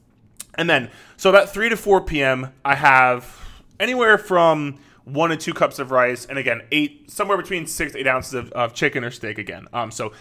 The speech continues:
that's kind of that meal right there. Um, so that's at three to four,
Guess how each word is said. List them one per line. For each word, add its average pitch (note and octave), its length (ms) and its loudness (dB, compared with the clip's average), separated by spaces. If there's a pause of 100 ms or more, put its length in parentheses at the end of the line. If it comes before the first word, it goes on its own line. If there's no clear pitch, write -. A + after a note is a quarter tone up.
(100)
that's D#3+ 200 4
kind E3 160 -4
of C#3 100 -10
that C3+ 240 0
meal B2 300 -8
right G#2+ 260 -6
there. F#2+ 220 -12 (300)
Um, A#2 160 -8
so F3 100 0
that's F3+ 100 2
at G#3 140 -2
three F#3 120 0
to E3+ 60 -2
four, D3 380 -2